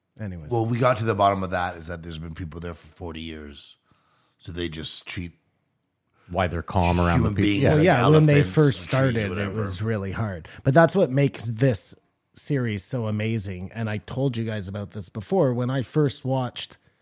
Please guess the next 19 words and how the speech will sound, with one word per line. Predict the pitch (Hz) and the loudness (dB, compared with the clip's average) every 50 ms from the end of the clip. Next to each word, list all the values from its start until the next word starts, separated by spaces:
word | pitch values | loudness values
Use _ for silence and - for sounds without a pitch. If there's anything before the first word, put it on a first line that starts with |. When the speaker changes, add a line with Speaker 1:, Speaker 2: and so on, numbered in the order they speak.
| _ _ - | _ _ 0
Speaker 1:
the | 131 131 | 0 0
original | 117 110 110 147 170 151 143 156 143 117 110 | 2 2 2 2 4 4 4 4 4 4 2
Nagogo, | 110 110 113 110 95 113 107 104 101 98 107 104 | 0 0 -2 0 0 -2 -2 -2 -2 -4 -4 -4
whatever, | 104 107 107 107 101 95 107 98 82 82 | -4 -4 -4 -6 -6 -4 -2 -2 -2 0
Speaker 3:
Mm-hmm. | 87 85 90 - - - | -2 -2 -4 -6 -8 -2
Speaker 1:
it | - 139 | -2 0
was | 135 139 120 - | 0 0 -4 -4
all | - - 147 143 143 135 131 | -2 0 2 4 4 4 2
different | 123 110 - 143 127 - - 131 113 - | 0 2 2 0 2 2 0 -2 -2 0
monkey, | 117 120 135 143 135 - - 110 101 98 - | -2 0 2 2 0 0 -2 -6 -6 -4 -2
all | 143 139 139 143 | 2 4 4 4
different | 127 127 147 127 147 | 4 4 2 4 4
Speaker 3:
Well, | 139 131 | 2 2
yeah, | |
of | 117 | 2
course, | - 135 92 - - | 2 0 0 2 4
'cause | 185 170 | 6 6
they | |
have, | 101 101 | 6 6